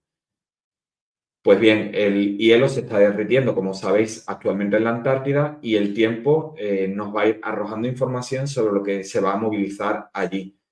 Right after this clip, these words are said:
Entonces, bueno, pues, eh, ahora mismo todavía, eh, sabemos que estamos en ese proceso en que estas arcas ancestrales, pues, aún no se ha podido acceder a esa información.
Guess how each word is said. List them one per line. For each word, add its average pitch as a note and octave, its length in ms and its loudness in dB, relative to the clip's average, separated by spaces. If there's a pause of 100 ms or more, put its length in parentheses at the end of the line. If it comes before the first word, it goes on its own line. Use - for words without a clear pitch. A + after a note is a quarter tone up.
(580)
Entonces, G#2 500 -2
bueno, F#2+ 280 0
pues, F#2+ 500 -2
eh, F#2+ 400 -4
ahora A2 260 2
mismo A#2+ 300 0
todavía, B2 600 2
eh, G2 340 -6
sabemos G#2 420 -2
que G#2+ 80 -12
estamos G#2+ 400 -6
en G2+ 100 -4
ese G#2 240 -2
proceso C#3 420 -2
en A2+ 80 -4
que G#2 160 0
estas G#2 480 -8
arcas G#2 320 -4
ancestrales, A#2 720 -2
pues, - 360 -4
aún G2+ 380 2
no G#2+ 140 0
se G#2+ 140 -8
ha - 40 -6
podido G#2 260 0
acceder A#2 480 -4
a F#2+ 120 -6
esa F#2+ 220 -6
información. A#2+ 800 -2